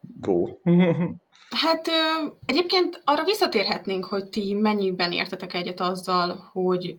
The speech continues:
Speaker 2: hogy mennyi múlik az oktatáson, és nyilván ugye itt már felmerült a szocializáció is, tehát hogy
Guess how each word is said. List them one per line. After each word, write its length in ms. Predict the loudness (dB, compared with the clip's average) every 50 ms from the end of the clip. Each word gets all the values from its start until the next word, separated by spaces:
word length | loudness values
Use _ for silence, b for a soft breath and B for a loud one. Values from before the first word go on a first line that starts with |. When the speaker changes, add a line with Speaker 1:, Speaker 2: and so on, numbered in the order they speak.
| -12 -6
Speaker 2:
hogy 300 | -4 -2 -2 -4 -4 -10 -12 _
mennyi 580 | -2 2 4 6 6 6 6 6 6 6 6
múlik 340 | 4 4 2 0 -2 -2 -2
az 120 | -4 -4 -2
oktatáson, 840 | -4 -4 -4 -4 -6 -4 -2 0 0 0 0 -2 -2 -2 -2 0 0
és 160 | 0 -2 -2 0
nyilván 320 | 0 2 2 2 0 0
ugye 140 | 0 0 -2
itt 160 | -2 -4 -6
már 180 | -8 -8 -8 -6
felmerült 440 | -4 -4 -2 -2 0 -2 -2 -4 -4
a 40 | -6
szocializáció 1040 | -8 -10 -10 -8 -6 -4 -4 -4 -2 -2 -2 -2 -2 -4 -6 -6 -4 -4 -2 -2 -2
is, 140 | -2 -4 -4
tehát 200 | -4 -6 -4 -4
hogy 120 | -4 -6